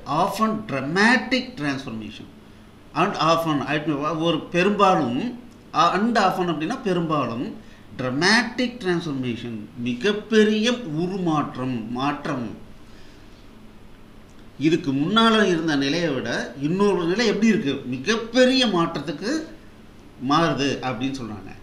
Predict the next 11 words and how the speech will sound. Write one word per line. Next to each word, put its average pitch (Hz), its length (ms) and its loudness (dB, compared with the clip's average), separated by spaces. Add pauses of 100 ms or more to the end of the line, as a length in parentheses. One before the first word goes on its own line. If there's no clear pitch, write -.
(440)
In 226 180 6
its, 156 300 4 (240)
எதுல 240 320 4
அந்த 202 340 2
மாற்றங்கள் 175 500 0
நடக்குது? 139 680 -4
In 156 200 0
its, 143 320 0 (640)
எதனுடைய 143 880 0 (580)
physical 240 680 2 (140)
structure. 139 760 -2